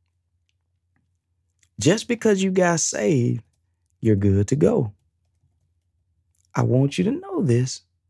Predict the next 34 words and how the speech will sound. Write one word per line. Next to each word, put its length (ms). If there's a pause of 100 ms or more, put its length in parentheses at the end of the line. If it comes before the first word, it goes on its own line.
(280)
because 400
someone 760
is 160
going 420
to 120
deceive 640
you. 220 (540)
They're 180
going 400
to 240
attempt 560
to 120
fool 420
you 280 (1900)
and 200
tell 320
you 360 (640)
Oh, 180
man, 360
it 120
doesn't 260
matter. 280 (180)
Read 240
verse 220
thirty-two 440
for 220
us. 80
Luke 220
seventeen 540
thirty-two. 420
This 240
is 80
Jesus 440
talking. 400